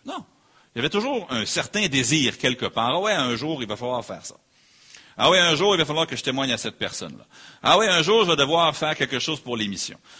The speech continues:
Ah oui, un jour, je vais devoir, un jour, je vais devoir. C'était pas que je m'en balançais, c'est juste que j'avais trop d'autres choses pour faire l'œuvre de Dieu.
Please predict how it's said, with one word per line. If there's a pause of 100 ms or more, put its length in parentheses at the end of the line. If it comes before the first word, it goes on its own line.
(140)
Ah
oui,
un
jour,
je
vais
devoir,
un
jour,
je
vais
devoir.
C'était
pas
que
je
m'en
balançais,
c'est
juste
que (340)
j'avais
trop
d'autres
choses (960)
pour
faire
l'œuvre
de
Dieu.